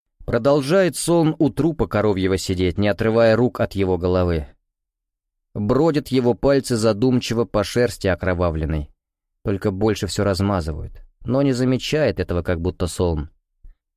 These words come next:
«Однако», — говорит Вран, — «не рассказывали вы мне об этом, учитель. Из-за этого вас Лисьяра, что ли, тоже не взлюбила?»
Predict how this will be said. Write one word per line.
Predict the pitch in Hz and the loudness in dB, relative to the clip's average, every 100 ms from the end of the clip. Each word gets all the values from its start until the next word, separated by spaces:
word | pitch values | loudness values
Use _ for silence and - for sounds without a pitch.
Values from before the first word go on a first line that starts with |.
| _ _ _ | _ _ _
«Однако», — | - 85 92 110 107 104 - 117 110 - _ - | -8 -6 -2 0 2 0 -2 -4 -4 -12 _ -2
говорит | 113 110 107 | 2 2 0
Вран, — | 101 107 104 92 - _ - _ _ _ | 0 0 0 -2 -10 _ -20 _ _ _
«не | 107 117 | -2 2
рассказывали | 151 - - 120 131 165 160 | 2 0 0 0 2 0 2
вы | 131 110 | 2 2
мне | 107 98 | 2 2
об | 92 | 2
этом, | 92 90 87 | 0 0 0
учитель. | 87 90 82 85 76 - _ _ _ _ _ _ _ _ _ | 0 -2 -4 -4 -6 -12 _ _ _ _ _ _ _ _ _
Из-за | 117 107 98 120 | -2 0 2 2
этого | 185 143 101 | 2 0 0
вас | 95 92 - | 2 0 0
Лисьяра, | 104 101 101 101 90 | -4 -4 0 0 0
что | - 98 | -2 -2
ли, | 90 82 - _ | -2 -4 -10 _
тоже | 113 90 | 0 2
не | 92 | 0
взлюбила?» | 87 98 87 90 85 | -2 -2 0 0 0